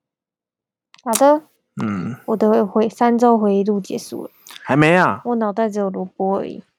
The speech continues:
Speaker 2: 还有别的事情吧？
Speaker 1: 什么？
Speaker 2: 我们去看棒球啊。
Speaker 1: 看棒球，跟你讲。
Speaker 2: 这是我们第几-，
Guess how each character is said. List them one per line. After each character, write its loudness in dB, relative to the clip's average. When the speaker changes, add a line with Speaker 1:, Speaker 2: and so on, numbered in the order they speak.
Speaker 2:
还 -2
有 2
别 -2
的 -2
事 -6
情 -12
吧？ -14
Speaker 1:
什 -10
么？ -12
Speaker 2:
我 -6
们 -6
去 -2
看 -4
棒 0
球 -8
啊。 -8
Speaker 1:
看 -2
棒 0
球， -4
跟 -4
你 -4
讲。 -10
Speaker 2:
这 0
是 2
我 2
们 0
第 -6
几-， -6